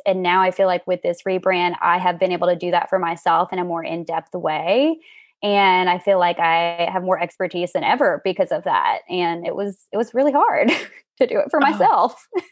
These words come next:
Speaker 2: It always is. I feel like doing work for ourselves. And I, I wanna talk about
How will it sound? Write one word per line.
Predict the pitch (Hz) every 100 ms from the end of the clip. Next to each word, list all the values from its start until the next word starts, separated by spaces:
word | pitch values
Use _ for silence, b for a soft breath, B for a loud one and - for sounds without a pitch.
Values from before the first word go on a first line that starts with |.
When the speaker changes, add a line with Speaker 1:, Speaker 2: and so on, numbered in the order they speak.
| _ _ _
Speaker 2:
It | 180 175
always | 226 233 226 196
is. | 180 160 -
I | -
feel | 196
like | 202 196
doing | - 196 208
work | 214 185 -
for | 180
ourselves. | 165 165 151
And | 180
I, | 208 190
I |
wanna | 214 247 285
talk | 240 233
about | 214 185 160